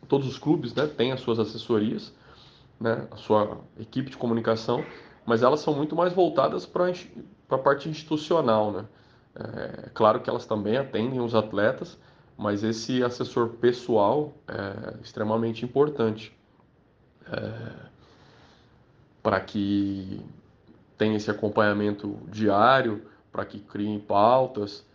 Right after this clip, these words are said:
pra que orientem os atletas. Então, é, eu, eu já faço esse,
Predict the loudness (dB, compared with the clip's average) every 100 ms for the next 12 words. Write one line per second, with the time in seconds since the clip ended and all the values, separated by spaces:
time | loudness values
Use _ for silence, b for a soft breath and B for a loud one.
0 | b b _ -8 -2 -2 -4 -4 0 0
1 | 0 2 2 2 0 0 -2 -2 -4 -2
2 | 2 4 2 -4 -16 -12 -10 -8 -8 -10
3 | -12 b b b b -12 -10 -12 -18 -20
4 | -20 _ _ _ _ _ _ _ -16 -16
5 | -12 -4 -2 0 0 0 -2 -2 -6 -6